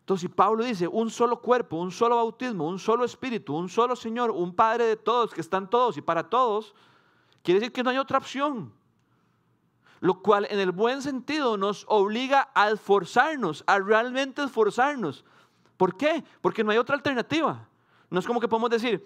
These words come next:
"Ah, bueno, eh, la verdad yo no me voy a esforzar tanto por la, por la unidad de la iglesia, porque de por sí hay otras opciones". No, no, no hay otras opciones. En la cabeza de Pablo y en la cabeza de la Escritura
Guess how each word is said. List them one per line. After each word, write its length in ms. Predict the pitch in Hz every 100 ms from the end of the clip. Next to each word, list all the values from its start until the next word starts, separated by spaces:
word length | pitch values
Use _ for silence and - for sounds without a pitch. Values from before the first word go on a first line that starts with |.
| -
"Ah, 240 | - 226 220
bueno, 380 | 185 226 170 113 _ _
eh, 480 | - 185 170 160 147 135 _ _ _ _ _ _ _ - _
la 140 | - 151
verdad 180 | 151 165
yo 80 |
no 80 | 196
me 60 | 190
voy 80 | 175
a 60 |
esforzar 260 | 180 170 175
tanto 260 | 180 180
por 120 | 180 170
la, 180 | 139
por 180 | 139 -
la 80 | 131
unidad 240 | 127 127
de 60 | 156
la 80 | 160
iglesia, 320 | 120 147 139
porque 340 | 117 104 113
de 140 | 98 107
por 160 | -
sí 340 | 117 143 175 - _ _ _ -
hay 100 | 143
otras 200 | 170 165
opciones". 520 | - 185 185 113 - _ _ _ _ _ _ _ -
No, 240 | 147 208
no, 180 | 151 139
no 120 | 147
hay 60 | 175
otras 220 | 233 240
opciones. 680 | - - 190 269 135 - _ _ _ _ _
En 60 | 151
la 100 | 156
cabeza 400 | 156 160 180 240
de 140 | 220
Pablo 360 | - 233 262 202
y 40 |
en 60 | 160
la 120 | 160
cabeza 380 | 151 160 226 233
de 60 |
la 40 | 226
Escritura 560 | - 165 226 226 180